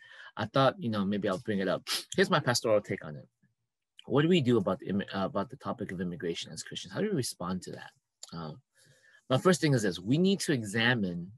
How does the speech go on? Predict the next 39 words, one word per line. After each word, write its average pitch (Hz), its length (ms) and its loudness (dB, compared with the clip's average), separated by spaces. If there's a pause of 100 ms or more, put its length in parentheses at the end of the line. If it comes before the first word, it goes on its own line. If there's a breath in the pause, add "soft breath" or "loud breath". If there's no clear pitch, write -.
or 107 80 -2
re-examine 101 760 4 (280)
our 95 480 0 (760)
vilification 123 720 2
of 92 80 -2
immigrants 95 540 -2 (160)
in 104 100 -4
our 104 80 0
own 104 140 -2
hearts, - 420 -12
right? 85 160 -6 (140)
So 107 200 -2 (260)
a 113 60 -2
lot 123 200 6
of 175 80 4
the 143 100 2
rhetoric 120 440 4 (100)
that's - 460 -4
been 107 140 -6
going 104 280 0
on 104 380 0
about 98 260 -4
immigrants 123 540 -4 (120)
have 90 380 -4 (500 soft breath)
really 160 240 6
painted 151 340 -2
a 110 60 -2
nasty 95 600 0 (100)
picture, 127 520 -6 (460)
like 98 260 -4 (140)
a 107 60 -6
div-, 90 200 -4 (140)
uh, 95 140 -2 (120)
an 104 140 -2
exclusive 131 640 -2
picture. - 320 -16
Like, 87 220 -6
for 107 80 -8
example, 95 520 -2